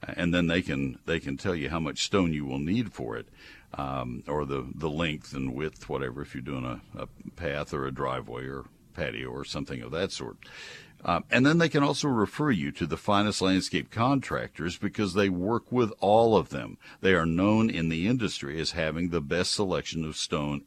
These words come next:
anywhere. That's why I'm proud to recommend them to you, because you're going to the best, best in Texas, and the nicest people you'll ever meet. Whiz Q Stone at forty-five oh one East Loop eight twenty South.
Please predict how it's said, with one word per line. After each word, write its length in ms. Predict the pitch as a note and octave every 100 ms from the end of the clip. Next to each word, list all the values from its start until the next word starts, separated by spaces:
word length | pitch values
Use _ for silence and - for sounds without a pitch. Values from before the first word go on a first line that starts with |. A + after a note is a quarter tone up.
| A#2
anywhere. 600 | D3+ B2 C2+ C2 G1+ - - - -
That's 300 | - G#2+ -
why 180 | F2+ E2
I'm 140 | F2 A2+
proud 300 | G2+ D#2+ C#2+
to 60 |
recommend 600 | C#2+ D#2 G2 F#2 F#2 D2+
them 100 | D#2
to 140 | - G2
you, 120 | B2
because 280 | A2 F2+ F2+
you're 100 | D3+
going 240 | G#2+ F#2+
to 80 | F#2+
the 100 | E2
best, 640 | C#2+ C3+ D4 - - - -
best 360 | E2+ A#2 A3 A2
in 100 | F2+
Texas, 640 | - A#3+ A#3 - - - - - - -
and 240 | G#2 F#2+
the 100 | E2
nicest 500 | D2 E2 D#2 E2 -
people 360 | - F2 C2 B1+
you'll 200 | A1 B1+
ever 220 | C2 C#2
meet. 320 | D2+ G#1 - _ - - -
Whiz 240 | - G3+ -
Q 220 | A#2+ A2+
Stone 400 | - F#2+ D2 C#2+
at 100 | -
forty-five 680 | - F#3+ F3+ - A#2+ A2
oh 60 | G2
one 440 | F#2+ G2 G2+ G#2 -
East 440 | B2 E3 D#3+ - -
Loop 380 | - F2+ B2 C3+
eight 240 | F#2+ A2+ A2+
twenty 540 | - A2+ F#2 C#2 E2
South. 720 | - - A#2 G#2 B1 G1+ -